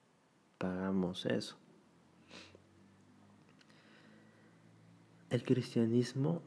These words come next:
debe ser una transformación visible en la conducta. Sí, está bien,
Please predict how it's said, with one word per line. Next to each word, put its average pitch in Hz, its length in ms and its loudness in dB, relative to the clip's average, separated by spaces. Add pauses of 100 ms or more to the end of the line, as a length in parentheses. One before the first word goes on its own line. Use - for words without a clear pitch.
(120)
debe 117 320 2
ser 120 240 2
una 117 240 2
transformación 110 840 -4
visible 110 760 -2
en 110 160 -8
la 98 160 -4
conducta. 92 640 -8 (1900)
Sí, 190 240 4
está - 280 0
bien, 185 280 4